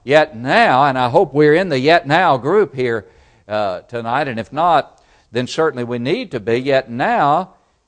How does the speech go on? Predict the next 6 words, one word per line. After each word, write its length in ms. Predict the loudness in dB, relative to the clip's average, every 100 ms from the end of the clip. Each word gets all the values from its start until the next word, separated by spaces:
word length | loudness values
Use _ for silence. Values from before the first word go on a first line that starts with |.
| _ _ _ _ _ _ _
anyone 400 | -12 -8 -4 -4
who's 220 | -2 -4 -4
not 240 | -4 -4
needs 260 | -8 -10 -14
to 80 | -10
be, 520 | -4 -2 -4 -6